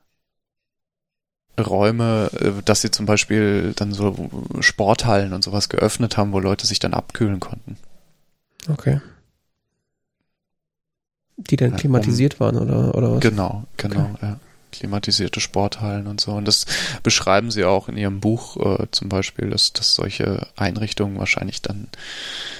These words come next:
Speaker 1: äh, im Sommer auch durchaus üblich sein werden, auch so wie man heutzutage Obdachlose versorgt im Winter, ihnen einen Schlafplatz gibt, muss man denen dann,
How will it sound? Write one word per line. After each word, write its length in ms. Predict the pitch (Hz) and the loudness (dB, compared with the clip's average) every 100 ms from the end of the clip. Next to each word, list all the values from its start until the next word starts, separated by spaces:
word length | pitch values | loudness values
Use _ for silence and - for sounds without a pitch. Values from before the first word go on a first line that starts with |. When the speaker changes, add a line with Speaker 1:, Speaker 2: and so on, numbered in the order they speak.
| - - - | -18 -8 0
Speaker 1:
äh, 300 | 107 104 95 | 4 4 2
im 160 | 107 | 0
Sommer 600 | 107 101 113 117 110 104 | 0 2 2 4 4 0
auch 260 | - 104 - | -2 -4 -6
durchaus 500 | - 113 117 104 - | 0 2 4 2 2
üblich 300 | - 127 113 | 0 2 2
sein 220 | 98 98 | 2 0
werden, 280 | 98 98 92 | 2 2 2
auch 320 | - 98 - - - | 0 -2 -6 -8 -2
so 320 | 104 104 101 | 0 0 0
wie 100 | - | 0
man 260 | 104 101 101 | 2 2 2
heutzutage 640 | 101 113 - 92 98 - | 0 0 2 2 2 0
Obdachlose 640 | - - 101 - 95 98 | 0 2 0 0 -4 -2
versorgt 500 | 95 98 95 98 101 | -2 0 0 0 0
im 140 | - 98 | -2 -2
Winter, 380 | 98 107 110 110 - - - - - - _ _ - | -2 0 0 -2 -10 -20 -20 -20 -20 -20 _ _ -12
ihnen 100 | - | -6
einen 120 | 104 101 | -4 -2
Schlafplatz 500 | - 95 - 104 - | 0 0 2 2 2
gibt, 220 | 95 - | -6 -4
muss 160 | 110 | -4
man 120 | 98 101 | -2 -4
denen 240 | 98 - | -4 -4
dann, 260 | 98 98 | -6 -8